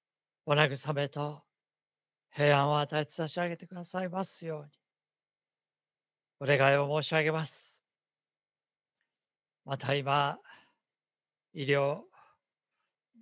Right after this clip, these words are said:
従事者の方々、十二間、十二時間シフトというような厳しい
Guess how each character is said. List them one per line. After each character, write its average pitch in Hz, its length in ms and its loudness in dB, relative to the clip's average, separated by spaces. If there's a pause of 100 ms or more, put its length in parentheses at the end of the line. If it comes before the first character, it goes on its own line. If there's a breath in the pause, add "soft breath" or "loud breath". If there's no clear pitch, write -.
(100)
従 147 200 -4
事 135 80 -14
者 147 240 0
の 147 180 -2
方 180 240 0
々、 160 140 0 (1400)
十 165 220 0
二 202 160 4
間、 185 360 2 (160)
十 185 240 0
二 220 140 0
時 190 100 -8
間 202 240 0
シ - 160 -8
フ 165 120 -8
ト 151 100 -12
と 165 140 -4
い 156 80 0
う - 20 -2
よ 151 120 -4
う - 20 -6
な 147 100 -8
厳 160 320 -6
し - 160 -6
い 151 240 -8